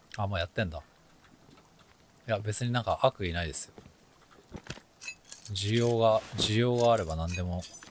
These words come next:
別に犯罪じゃなければ何でもやっていいと思いますよ、僕は。いいな、そういうのは、そういうなんかボイスとかができる。いや、でも男はそんなにか。男はちょっとピンポイントすぎか。需要が。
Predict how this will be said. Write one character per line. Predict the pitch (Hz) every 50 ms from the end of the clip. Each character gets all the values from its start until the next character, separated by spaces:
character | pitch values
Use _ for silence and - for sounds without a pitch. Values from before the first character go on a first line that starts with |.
| - - - - _ _ - -
別 | 90 101
に | 101 92
犯 | - - 117 120 120
罪 | 117 120 120 120
じ | 113 120
ゃ | 117
な | 117 110
け | - 104
れ | 85 78
ば | 78
何 | 82 85 82
で | 87
も | 85 85
や | 82
っ |
て | - - -
い | 87
い |
と | - 78
思 | 76 78
い | 78
ま | 73 -
す | - -
よ、 | - 82
僕 | 82 78 - - -
は。 | - _ - - - _ _ _ - _ - - - - - - - - _ _ - - - - - - - - - - - - - - - - - - - - _ -
い | 156 160
い | 147
な、 | 135 120 123 123
そ | - - 190 214
う | 233
い | 247
う |
の | 240 208 180
は、 | 160 147 139
そ | - - 196 196
う | 208
い | 214 214
う | 196
な | 208
ん | 185
か | 156
ボ | 120 - 135 156 190
イ | 220
ス | 208 - -
と | - 240
か | - 196 156
が | 139 117
で | - 123
き | - 165
る。 | 151 139 123 113 104 87
い | 92
や、 | 101
で | 104 104
も | 92 85 85
男 | 95 - 170 170 - 151
は | 120
そ | - - 98
ん | 92
な | 92 92
に | 90 90
か。 | - - - - - - _ _ _ _ _ - _ _ _ _ _ - _ _ - -
男 | 127 117 - 175 160 185
は | 165 -
ち | - -
ょ | -
っ | -
と | 104 90 82 82 - _ -
ピ | - - 151
ン | 151 147
ポ | - 160 151
イ | 143
ン |
ト | 139 143
す | - -
ぎ | 127 120
か。 | - 110 - - - - - _ _ _ - _ _ _ _ _ _ - _ _ - - 92
需 | 85 95 95 95 104
要 | 104 104 101
が。 | 95 101 -